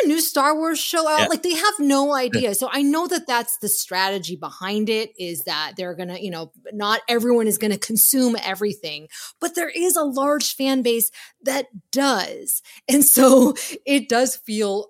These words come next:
Speaker 1: overwhelming 'cause I do wanna get into the High Republic. But at this point, I'm like, "Oh my gosh,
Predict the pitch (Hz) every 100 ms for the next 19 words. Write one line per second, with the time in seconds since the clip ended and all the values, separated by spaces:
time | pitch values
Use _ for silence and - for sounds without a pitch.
0 | _ 240 214 202 208 214 190 262 277 -
1 | 269 311 220 285 349 302 247 240 220 220
2 | 220 202 202 208 190 190 220 202 170 175
3 | 175 143 320 392 - 208 185 160 156 147
4 | 147 _ 165 160 123 - 131 131